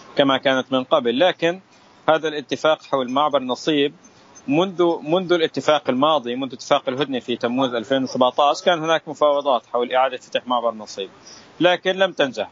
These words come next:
مفاوضات يعني مع ال-، مع جانب الجبهة الجنوبية، الجيش الحر من جهة، ومع النظام أيضًا، لكن لم، لم يتم التوصل إلى صيغة مرضية للطرفين، ولذلك لم ينجح الأردن في فتح معبر نصيب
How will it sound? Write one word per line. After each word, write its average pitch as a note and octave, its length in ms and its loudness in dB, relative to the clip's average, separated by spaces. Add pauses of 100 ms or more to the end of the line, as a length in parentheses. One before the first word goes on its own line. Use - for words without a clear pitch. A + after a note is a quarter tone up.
مفاوضات C#3+ 600 0
يعني B2+ 200 -6
مع A#2+ 200 0
ال-، A#2 480 -2
مع A2+ 160 0
جانب C3 320 0
الجبهة B2 400 -6
الجنوبية، A#2+ 640 0
الجيش A#2+ 320 -4
الحر B2+ 240 -2
من A#2+ 140 -12
جهة، F3+ 340 0 (640)
ومع E3+ 260 2
النظام D3+ 420 -2
أيضًا، B2 280 -4
لكن D3 300 -2
لم، D#3 320 -4
لم D#3 220 0
يتم D3 340 0
التوصل B2+ 600 2
إلى A#2+ 320 2
صيغة C3 500 0 (600)
مرضية C3+ 540 4
للطرفين، A2+ 600 -2
ولذلك E3+ 380 2
لم E3+ 160 0
ينجح C3+ 520 0
الأردن C3 400 0
في A#2+ 200 -2
فتح C3 340 -2
معبر B2 300 2
نصيب C3+ 460 0